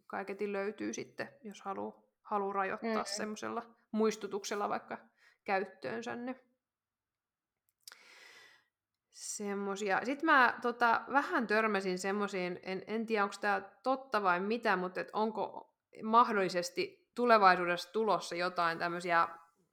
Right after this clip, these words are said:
Speaker 1: että ainakin semmoista on mietitty ja kaavailtu, että voisiko tulla semmosia,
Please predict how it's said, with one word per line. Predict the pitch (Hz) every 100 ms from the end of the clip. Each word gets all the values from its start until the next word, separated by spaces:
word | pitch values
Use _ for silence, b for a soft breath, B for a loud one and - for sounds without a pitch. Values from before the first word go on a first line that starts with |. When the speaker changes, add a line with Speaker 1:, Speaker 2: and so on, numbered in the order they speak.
| _ _ _ _ _ _ _ -
Speaker 1:
että | 185
ainakin | 180 190
semmoista | 196 190 196
on | 196
mietitty | 247 247 185 -
ja | 175
kaavailtu, | 208 233 202 180 160
että | 165 -
voisiko | 170 - 175
tulla | 175 175
semmosia, | - 180 180 175